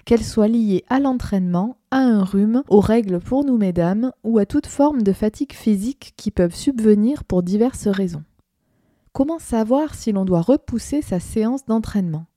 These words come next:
Où mettre le curseur ? Doit-on s'écouter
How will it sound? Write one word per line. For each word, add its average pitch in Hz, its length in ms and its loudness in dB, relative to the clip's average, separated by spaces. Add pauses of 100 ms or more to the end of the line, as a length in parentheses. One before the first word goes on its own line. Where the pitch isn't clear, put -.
(280)
Où 233 100 2
mettre 269 380 0
le 208 100 0
curseur ? - 840 -6 (160)
Doit-on 262 320 0
s'écouter 311 720 -4